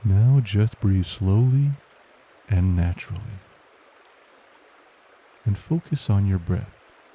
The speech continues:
while paying attention to any distractions that may arise. If your mind wanders, note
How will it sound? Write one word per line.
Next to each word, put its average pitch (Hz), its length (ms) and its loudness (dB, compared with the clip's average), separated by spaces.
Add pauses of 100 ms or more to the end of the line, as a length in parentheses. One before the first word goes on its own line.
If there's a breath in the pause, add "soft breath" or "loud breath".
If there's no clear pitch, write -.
(1080)
while 120 140 2
paying 123 320 0
attention 120 540 -2
to - 200 -6
any 113 240 0
distractions - 920 -6 (840)
that 90 180 -2
may 90 200 2
arise. - 580 -6 (3000)
If - 180 -6
your 95 80 0
mind 101 380 0
wanders, 120 640 0 (1600)
note 110 260 2